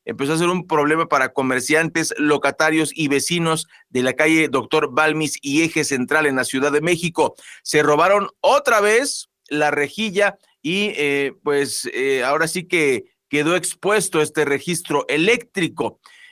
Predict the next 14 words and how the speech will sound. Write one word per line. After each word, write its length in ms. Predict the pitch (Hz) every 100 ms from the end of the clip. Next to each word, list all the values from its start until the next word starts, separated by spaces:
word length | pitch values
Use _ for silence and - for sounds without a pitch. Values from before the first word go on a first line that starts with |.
| _
Eh, 280 | 135 139 135
de 60 |
acuerdo 320 | 143 196 233 226
con 120 | 180
vecinos, 460 | 160 202 208 208
las 160 | 165 151
lluvias, 540 | 143 175 180 170 - -
eh, 280 | 120 127 117
en 140 | 131
las 120 | 135
lluvias 280 | 127 220 202
pasadas 340 | 185 160 156 151
los 160 | 135
cables 440 | - 147 156 151